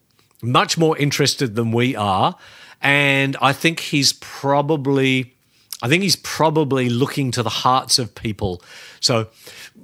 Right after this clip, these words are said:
one example that springs to mind of this is the times that we've spent in Indonesia, which is quite a few times, and, uh, met a lot of the locals, and the locals are predominantly Hindu.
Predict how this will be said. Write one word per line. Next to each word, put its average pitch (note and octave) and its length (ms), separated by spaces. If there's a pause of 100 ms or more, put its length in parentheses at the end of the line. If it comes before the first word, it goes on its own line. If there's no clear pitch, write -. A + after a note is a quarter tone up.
(160)
one D3+ 340
example C3+ 480
that A2 160
springs C3 440
to B2 80
mind A2+ 360
of F#2+ 120
this F2 440
is A2 460
the A#2+ 100
times C#3+ 320
that B2 100
we've A#2+ 220
spent A#2 300
in G#2 100
Indonesia, A2 800
which G#2+ 200
is A2 120
quite E3+ 260
a C#3 40
few C#3 180
times, F2+ 500
and, A#2 400
uh, A2+ 100 (300)
met D#3 180
a G#3+ 60
lot D3+ 240
of D3 120
the A#2 100
locals, A2 600
and B2 200
the A#2 80
locals C3+ 720
are A2 240
predominantly C#3 640
Hindu. B2 640